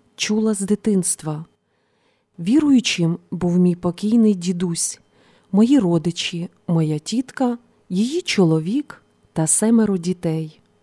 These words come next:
Часто дідусь говорив мені про покаяння, хрещення, але це було не для мене. Я вчилася в медичному інституті, і мого однокурсника,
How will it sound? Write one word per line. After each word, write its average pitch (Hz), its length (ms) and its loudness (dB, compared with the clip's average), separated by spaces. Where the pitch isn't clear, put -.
Часто 320 500 0
дідусь 170 420 -2
говорив 190 460 0
мені 165 240 2
про 175 200 0
покаяння, 170 920 0
хрещення, 180 840 -2
але 180 260 0
це 262 280 0
було 208 500 0
не 240 220 4
для 180 200 0
мене. 160 520 -2
Я 226 220 0
вчилася 175 680 0
в 165 80 -2
медичному 247 580 2
інституті, 196 960 -2
і 214 80 2
мого 196 260 6
однокурсника, 175 1040 -2